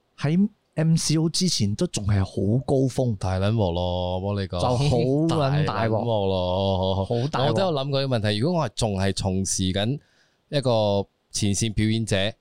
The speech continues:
Speaker 2: 即係表演嘅，
Speaker 1: 係啊，
Speaker 2: 藝術表演者，
Speaker 1: 好大鑊。
Speaker 2: 靠表演賺錢嘅，大鑊咗，我幫你講。
Speaker 1: 好大鑊。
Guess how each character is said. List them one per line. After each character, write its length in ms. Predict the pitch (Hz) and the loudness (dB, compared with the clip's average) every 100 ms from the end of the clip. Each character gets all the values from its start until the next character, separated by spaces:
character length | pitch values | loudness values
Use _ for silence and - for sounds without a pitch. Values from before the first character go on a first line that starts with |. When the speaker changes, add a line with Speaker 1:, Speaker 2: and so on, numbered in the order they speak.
| _ _ | _ _
Speaker 2:
即 100 | 143 | -2
係 100 | 123 | -2
表 320 | - 107 120 | 0 0 2
演 180 | 113 110 | 2 2
嘅， 140 | 117 113 117 | 0 0 0
Speaker 1:
係 60 | |
啊， 60 | 117 | 0
Speaker 2:
藝 20 | |
術 220 | 117 117 117 | 0 0 0
表 120 | 117 | 0
演 160 | 120 | 0
者， 120 | 113 107 | 0 -2
Speaker 1:
好 60 | |
大 100 | 110 | 0
鑊。 40 | 120 | 0
Speaker 2:
靠 140 | 117 135 | 0 0
表 200 | 120 127 120 | 0 0 0
演 140 | 127 | -2
賺 260 | 120 90 95 | -2 -4 -4
錢 180 | - 92 | -2 -2
嘅， 220 | 104 101 92 | 0 0 -2
大 240 | - 85 | -4 -2
鑊 200 | 90 87 - | 0 -2 -4
咗， 120 | 92 | -4
我 180 | 95 95 | -2 0
幫 120 | 110 | 0
你 20 | |
講。 20 | 123 | 0
Speaker 1:
好 60 | |
大 200 | 117 107 | 0 -2
鑊。 220 | 107 95 | 0 -2